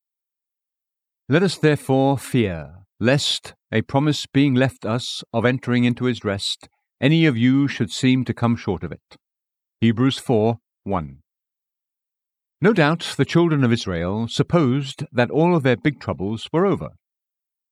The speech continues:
The Egyptians had sent them away, pleading with them to depart and loading them with riches. Terror had smitten the heart of Egypt, for from the king on the throne to the prisoner in the dungeon, all was dismay and fear on account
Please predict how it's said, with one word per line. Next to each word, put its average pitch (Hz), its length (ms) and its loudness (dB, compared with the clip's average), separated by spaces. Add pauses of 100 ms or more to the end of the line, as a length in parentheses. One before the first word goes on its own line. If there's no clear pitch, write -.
(180)
The 104 80 0
Egyptians 147 560 0
had 117 100 2
sent 123 240 -2
them 107 140 -4
away, 110 500 0 (260)
pleading 139 360 2
with 117 140 2
them 135 160 0
to - 120 0
depart 107 600 -4 (180)
and 185 160 2
loading 143 300 4
them 135 240 0 (100)
with 160 140 0
riches. - 600 -8 (920)
Terror 151 340 4
had 131 180 0
smitten 101 540 -2
the 104 80 -2
heart 113 260 0
of 92 140 -2
Egypt, - 500 -10 (420)
for 120 120 2
from 127 220 2
the 120 100 2
king 160 320 0
on 151 100 2
the 127 80 2
throne 143 520 0
to 117 100 0
the 95 100 -6
prisoner 143 380 0
in 135 80 0
the 120 80 0
dungeon, 104 520 -2 (360)
all 156 280 4
was 143 200 4
dismay 131 600 2
and 120 140 2
fear 73 460 -2 (240)
on 98 100 -4
account 107 380 -4